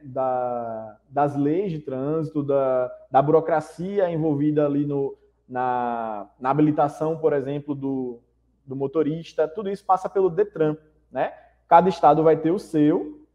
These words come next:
e executa as leis de trânsito conforme o que o denatran, é, versa, né, em cada estado. Então, o detran, ele tem uma, uma administração regional, estadual, na verdade,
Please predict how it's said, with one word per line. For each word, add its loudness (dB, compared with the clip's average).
e -6
executa 0
as 0
leis 2
de -6
trânsito -4
conforme 4
o -4
que -4
o 0
denatran, -2
é, -2
versa, 0
né, -4
em -4
cada 4
estado. -2
Então, -2
o -2
detran, -2
ele -4
tem -8
uma, -2
uma -4
administração -2
regional, -2
estadual, 2
na -8
verdade, -4